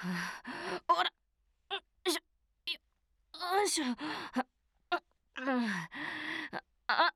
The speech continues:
あ、こ、この腰をカクカク押し付けんじゃねえよ。う、あ、あ、股んところにおちんぽが擦れて。あ、あ、あ、あ、あ、あ、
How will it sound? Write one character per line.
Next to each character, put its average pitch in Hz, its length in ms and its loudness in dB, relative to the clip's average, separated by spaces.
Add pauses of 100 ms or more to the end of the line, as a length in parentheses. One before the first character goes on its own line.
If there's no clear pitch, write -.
(140)
あ、 247 420 0 (540)
こ、 - 120 -6 (640)
こ 214 80 -2
の 180 240 2 (420)
腰 302 380 0
を 320 80 2 (100)
カ 339 220 0
ク - 200 -2
カ - 0 -
ク - 120 0
押 285 160 4
し - 60 -8
付 - 240 0
け 453 140 6
ん 302 40 -6
じ 269 60 -6
ゃ 254 80 -2
ね 359 80 2 (140)
え - 20 -2
よ。 269 120 -8 (1080)
う、 - 80 -4 (100)
あ、 - 100 2 (100)
あ、 370 160 4 (960)
股 220 280 -4
ん 220 100 -2
と 208 120 -6
こ 247 120 0
ろ 269 80 0
に 214 120 0
お 214 180 0
ち 285 220 -4
ん 294 80 0
ぽ 233 120 -2
が 196 140 -2
擦 247 340 -6
れ - 100 4
て。 - 160 -16 (600)
あ、 - 120 -2 (120)
あ、 349 180 4 (1900)
あ、 - 160 -6
あ、 - 400 2
あ、 330 400 4
あ、 - 1500 -4